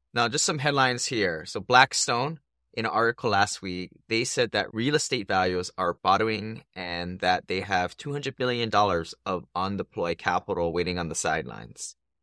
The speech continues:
Blackstone president and C O O Jonathan Gray was quoted saying, "We can see the pillars of real estate recovery coming into place. We are not waiting for all the clear signs and believe the best investments are made in periods of uncertainty."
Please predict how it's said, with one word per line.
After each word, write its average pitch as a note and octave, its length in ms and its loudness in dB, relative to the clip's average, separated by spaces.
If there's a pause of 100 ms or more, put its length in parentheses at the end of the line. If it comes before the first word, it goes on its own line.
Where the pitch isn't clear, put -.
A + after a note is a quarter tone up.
Blackstone G#2 420 4
president G2+ 540 -2
and F#2 180 -4
C G#2 220 -2
O F2 80 -2
O F2+ 260 2
Jonathan F#2 500 -2
Gray F#2+ 240 2
was F2 200 -2
quoted F2+ 340 -4
saying, E2 440 -2 (360)
"We G2+ 100 -6
can G2+ 140 -6
see B2 240 0
the B2 120 -2
pillars A#2+ 500 2
of G2+ 120 -2
real G2+ 140 -4
estate G2 300 -2
recovery F#2+ 400 -4
coming G2+ 440 -4
into F2+ 600 -2
place. - 680 -2 (340)
We F#2+ 200 0
are A2+ 380 6 (380)
not G2+ 260 4
waiting A2 280 -2
for - 220 -2 (100)
all G2 200 2
the - 140 -2
clear G#2 260 0
signs F#2 480 -2
and F2 220 -6
believe F2 320 -6
the D2+ 80 -4
best D#2+ 340 -2
investments E2 680 -4
are D2+ 220 0
made D#2+ 400 -2
in E2 260 -2
periods G#2 460 2
of F2 80 -2
uncertainty." - 840 -6